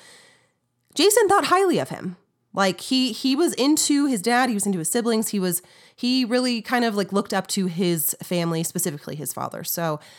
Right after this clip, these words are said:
uh, yikes. According to Jason, uh, he and Michael became acquainted with one another through the friend of a girl Jason was dating at the time.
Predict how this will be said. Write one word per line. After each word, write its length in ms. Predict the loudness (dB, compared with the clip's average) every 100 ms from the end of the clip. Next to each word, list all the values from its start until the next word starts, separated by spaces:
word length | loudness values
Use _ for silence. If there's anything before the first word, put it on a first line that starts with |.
| -20 _
uh, 180 | -2 0
yikes. 480 | 0 -2 -4 -8 -8 -12 -20 _ _ -4
According 340 | -2 0 2 2
to 120 | 0
Jason, 600 | -2 -2 -2 0 0 -2 -8 -20 -20 _ _ _ _ -4
uh, 240 | 2 2 2
he 180 | 2
and 100 | 4
Michael 320 | 4 2 2 0
became 320 | 0 0 0
acquainted 680 | 0 0 -2 -2 -2 0 0
with 320 | -2 -2 -2 -2
one 140 | 0
another 340 | 2 2 0
through 320 | -2 -4 -2 0
the 240 | -2 -2
friend 600 | -6 -2 0 2 2 2
of 140 | 0
a 60 | -2
girl 320 | 0 0 0
Jason 340 | 0 -2 0 -2
was 140 | -2
dating 280 | -4 -2 -2
at 100 | -2
the 60 |
time. 500 | -4 0 0 2 0